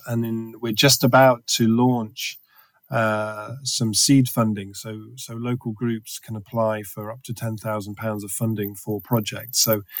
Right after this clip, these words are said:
if you go online and search Transition Together, you can find out about trainings, but you can also find out about,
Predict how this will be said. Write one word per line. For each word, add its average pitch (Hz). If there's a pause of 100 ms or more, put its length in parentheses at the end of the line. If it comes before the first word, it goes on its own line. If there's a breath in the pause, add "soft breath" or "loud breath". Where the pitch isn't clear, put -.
(260 loud breath)
if -
you 113
go 113
online 110
and 104
search 117
Transition 107
Together, 107
you 107
can 113
find 110
out 110
about 113
trainings, 127 (360 soft breath)
but 127
you 120
can 120
also 113
find 107
out 107
about, 107